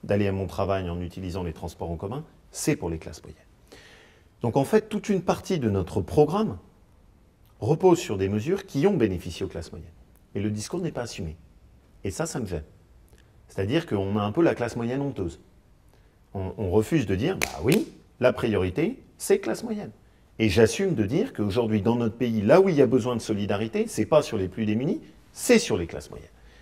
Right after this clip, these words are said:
Et je pense qu'on a besoin de se, de, de, de se fixer ce cap lisible. Maintenant, est-ce que ça suffit ? Évidemment non. Et les pistes qui sont évoquées par Bernard Van Krenest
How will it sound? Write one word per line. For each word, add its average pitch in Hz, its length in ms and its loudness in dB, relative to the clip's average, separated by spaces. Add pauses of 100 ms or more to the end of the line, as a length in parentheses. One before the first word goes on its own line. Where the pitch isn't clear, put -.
(220)
Et 87 260 -10
je - 120 -6
pense 220 280 4
qu'on 117 120 -2
a 110 80 2
besoin 101 280 0
de 80 60 -8
se, - 100 -16
de, 90 460 -10 (220)
de, 101 200 -10 (160)
de 101 80 -6
se 110 160 -8
fixer 135 320 -4
ce 196 140 0
cap - 260 0
lisible. 82 320 -4 (840)
Maintenant, 110 180 -2
est-ce 151 140 -2
que 104 80 -2
ça 98 120 -4
suffit ? - 360 -8 (240)
Évidemment 101 320 -4
non. 117 160 -12 (960)
Et 104 60 6
les 107 140 6
pistes 156 240 2
qui 107 100 -4
sont 107 140 0
évoquées 95 400 2
par 82 180 -4
Bernard 87 240 -2
Van 87 180 -2
Krenest 143 540 -6